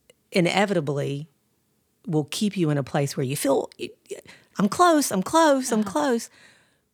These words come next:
Speaker 1: But then you always end up never close enough.
Speaker 2: Right.
Speaker 1: And Jesus comes to that place and he says, "You know what? There's a better way.
Speaker 2: Mm-hmm.
Speaker 1: There is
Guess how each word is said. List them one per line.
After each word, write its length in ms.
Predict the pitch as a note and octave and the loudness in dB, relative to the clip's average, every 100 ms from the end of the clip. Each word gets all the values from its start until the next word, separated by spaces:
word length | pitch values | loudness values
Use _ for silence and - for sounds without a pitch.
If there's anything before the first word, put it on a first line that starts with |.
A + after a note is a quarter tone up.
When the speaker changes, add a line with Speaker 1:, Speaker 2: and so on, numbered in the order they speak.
| _ - | _ -4
Speaker 1:
But 120 | F3+ | -2
then 140 | F#3 | 0
you 140 | F3 F3 | 0 -2
always 320 | F3+ F#3 E3 | -2 -2 -2
end 140 | F3+ | -4
up 80 | D#3 | -6
never 260 | D#3+ D3+ C#3 | -6 -6 -6
close 320 | - C#3 - | -8 -10 -8
enough. 420 | C3 B2+ B2+ - F#3+ | -8 -10 -14 -18 -18
Speaker 2:
Right. 320 | E3+ E3 F#3 _ _ _ _ - - | -16 -18 -20 _ _ _ _ -10 -4
Speaker 1:
And 180 | G#3+ E3 | -2 -2
Jesus 480 | D#3+ F3+ F#3 F3 - _ _ _ _ - | -2 -4 -4 -6 -8 _ _ _ _ -12
comes 260 | A#3 B3 | -8 -6
to 60 | A3 | -6
that 180 | D#3+ - | -8 -8
place 260 | E3 D#3 - | -8 -6 -6
and 120 | D3+ | -8
he 100 | D#3 | -8
says, 260 | E3 D3 | -8 -8
"You 60 | D#3+ | -6
know 140 | D3+ | -6
what? 220 | D#3+ F#3 - | -6 -6 -4
There's 220 | E3 D#3+ | -6 -4
a 60 | |
better 280 | D3+ D3+ E3+ | -6 -4 -4
way. 380 | D3+ - - - | -6 -10 -14 -16
Speaker 2:
Mm-hmm. 240 | G3+ - F3 | -16 -14 -8
Speaker 1:
There 220 | D3+ E3 - | -2 -2 -2
is 400 | D#3+ E3 D3 | -2 -2 -4